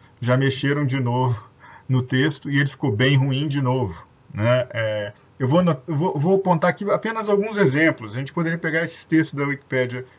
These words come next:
sobre o Wushu e do início ao fim descascar, né, os problemas que ele traz. Primeiro aqui, ó, vou pegar como exemplo, quando tá escrito, "A escola Waijia, né, as escolas externas, prioriza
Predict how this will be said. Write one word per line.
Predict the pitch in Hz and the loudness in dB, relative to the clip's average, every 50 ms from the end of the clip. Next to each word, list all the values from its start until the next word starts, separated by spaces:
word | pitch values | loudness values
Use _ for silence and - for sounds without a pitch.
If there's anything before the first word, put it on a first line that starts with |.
| _ _ | _ _
sobre | _ - - 135 131 131 | _ -4 -2 -2 0 0
o | 127 | 0
Wushu | 123 117 107 - - - 151 165 180 180 - - _ _ _ _ | -2 -4 -6 -6 -4 0 0 0 0 -2 -6 -12 _ _ _ _
e | 139 | 0
do | 131 139 | 2 4
início | 147 147 147 170 196 185 - 170 | 4 6 4 4 2 0 0 -2
ao | 147 | -2
fim | 135 - 170 165 | 0 0 -2 -2
descascar, | 170 165 - - 170 165 156 - - - 135 135 131 131 - _ _ _ _ _ _ _ _ - | -2 -4 -4 -2 -2 -2 -2 -2 0 2 2 2 2 0 -4 _ _ _ _ _ _ _ _ -4
né, | 127 131 135 127 - - | -2 -2 -2 -2 -4 -10
os | 139 - | -14 -8
problemas | - 160 147 123 117 123 127 131 123 - | -2 0 0 0 0 0 -2 -2 -4 -4
que | - 143 | -6 -6
ele | 143 139 | -6 -6
traz. | - 110 92 82 76 - | -6 -6 -6 -6 -8 -10
Primeiro | - - 180 202 185 180 175 165 | -8 -4 0 2 4 4 4 4
aqui, | 143 - - 113 | 2 2 2 2
ó, | 101 101 | 0 0
vou | 101 120 127 | 0 -2 -6
pegar | - 147 143 139 139 131 | -8 -6 -2 -2 -2 -2
como | - 143 135 131 | -2 -4 -6 -4
exemplo, | 127 117 107 113 107 95 90 85 - - _ _ _ _ _ _ _ _ _ _ _ - - _ - | -6 -6 -8 -8 -8 -8 -8 -10 -14 -20 _ _ _ _ _ _ _ _ _ _ _ -20 -20 _ -12
quando | - 107 117 - | -8 -8 -4 -2
tá | 127 123 | -2 -4
escrito, | 120 - - 95 92 85 - - | -4 -4 -6 -6 -6 -6 -4 -4
"A | 123 | -4
escola | 143 139 - - 147 151 165 175 175 170 160 | -4 -4 -4 -2 2 4 4 4 4 2 2
Waijia, | 151 143 147 147 147 143 131 113 104 101 107 117 131 139 127 | 2 4 4 4 4 2 0 0 0 0 2 2 2 2 0
né, | 107 113 123 123 104 95 92 - | -2 -4 -4 -4 -4 -6 -8 -12
as | - - - | -16 -20 -20
escolas | - - - - 113 110 110 101 | -20 -12 -6 -2 -2 -2 -2 -2
externas, | 135 135 - - - - 123 143 151 139 156 156 160 - - _ - - - - - - - _ | -6 -8 -8 -6 -4 -2 0 0 0 0 -2 -4 -6 -8 -12 _ -20 -20 -20 -20 -20 -20 -8 _
prioriza | - 139 143 139 123 113 131 160 180 190 180 151 165 175 175 | 0 2 4 4 4 4 4 2 2 2 0 0 -2 -4 -4